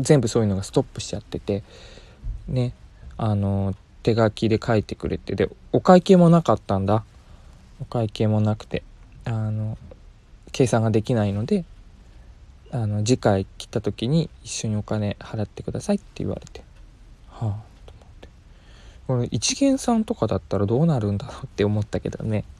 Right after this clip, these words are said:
うん。まあ、ずっと一年以上通ってるとこだから、そういう風にしてくれたのかな、なのか。だけれども、あのね、薬局、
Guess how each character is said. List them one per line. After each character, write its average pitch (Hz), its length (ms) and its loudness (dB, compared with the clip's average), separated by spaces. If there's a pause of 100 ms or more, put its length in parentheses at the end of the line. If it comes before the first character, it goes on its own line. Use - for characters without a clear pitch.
(100)
う 147 80 -4
ん。 110 160 -4 (920)
ま 131 80 -6
あ、 120 40 -8
ず 117 140 -4
っ 120 60 0
と - 120 -6
一 123 220 -2
年 127 140 0
以 - 20 -2
上 90 140 -4
通 - 160 -4
っ 95 80 0
て - 240 -10
る - 160 -8 (280)
と - 100 -10
こ - 120 -10
だ - 80 -6
か - 180 -10
ら、 50 160 -8 (140)
そ - 160 -8
う 107 40 -2
い 101 40 -2
う - 20 -6
風 98 200 -6
に 92 140 -6
し - 100 -16
て - 100 -10
く - 120 -6
れ - 60 -6
た - 140 -6
の - 80 -8
か - 160 -12
な、 50 160 -8
な - 60 -12
の - 60 -14
か。 - 220 -20 (600)
だ 120 100 2
け 113 140 0
れ 98 120 6
ど 92 120 -2
も、 95 140 -6 (1400)
あ 107 140 2
の 101 100 0
ね、 101 160 0 (260)
薬 127 160 2
局、 156 420 2